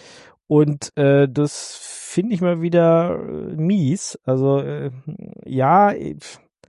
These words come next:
Mozilla startet irgendwie eine Menge, <laughs> fast schlimmer als Google. Ähm, wobei Google einfach, äh,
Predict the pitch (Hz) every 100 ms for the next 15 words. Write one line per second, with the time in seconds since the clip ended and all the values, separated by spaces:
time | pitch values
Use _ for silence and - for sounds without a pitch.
0 | _ _ _ _ _ - 143 175 180 180
1 | 185 - 139 147 156 180 - 175 170 170
2 | 160 160 165 175 - - - - - -
3 | - - 147 - 160 202 160 131 - 185
4 | 131 156 - - - - _ - 123 131
5 | 131 135 135 131 131 151 135 131 135 135
6 | 156 156 131 131 143 135 - - 135 131
7 | 131 131 127